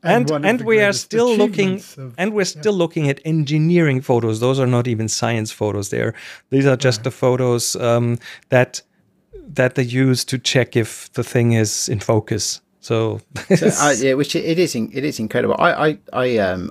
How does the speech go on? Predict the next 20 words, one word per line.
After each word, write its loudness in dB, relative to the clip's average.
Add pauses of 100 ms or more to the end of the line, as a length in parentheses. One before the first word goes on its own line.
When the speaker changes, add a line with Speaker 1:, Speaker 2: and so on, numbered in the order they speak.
Speaker 3:
I -2
learned 0
something -4
yesterday 0
or 0
the -6
day 2
before -2
or -2
something -4
like 2
that. -2
I -2
think 0
I 4
got 2
it 0
from 2
the, -2
um, -2